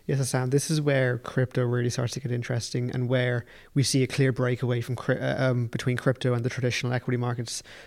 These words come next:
So to start with, I'll actually start with mining because that's the traditional way of kind of acquiring new coins. So using a proof of work system, most older technologies such as Bitcoin, Litecoin, Dogecoin,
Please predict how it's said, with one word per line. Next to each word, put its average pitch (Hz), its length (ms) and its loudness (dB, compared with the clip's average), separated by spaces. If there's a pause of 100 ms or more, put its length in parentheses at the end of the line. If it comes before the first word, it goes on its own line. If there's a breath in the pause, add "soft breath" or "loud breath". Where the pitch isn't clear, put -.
So 151 120 4
to 131 60 -2
start 165 300 6
with, 151 360 2
I'll 143 120 4
actually 151 220 4
start 170 140 6
with 135 120 2
mining 123 400 2
because 120 180 -2
that's 131 200 0
the 131 100 -2
traditional 123 520 -2
way 117 340 -2 (500 loud breath)
of 120 320 0 (340 loud breath)
kind 120 220 0
of 113 100 -4 (180 soft breath)
acquiring 123 720 0
new 123 260 0
coins. 117 580 -2
So 135 220 2
using 160 400 4
a 160 40 4
proof 147 300 2
of 127 120 -4
work 123 220 2
system, 151 460 -2 (320 loud breath)
most 135 440 2 (200)
older 135 340 4
technologies 120 640 0
such - 180 -4
as 113 100 -2
Bitcoin, 117 640 -2 (340 loud breath)
Litecoin, 117 600 -2 (280 soft breath)
Dogecoin, 117 720 0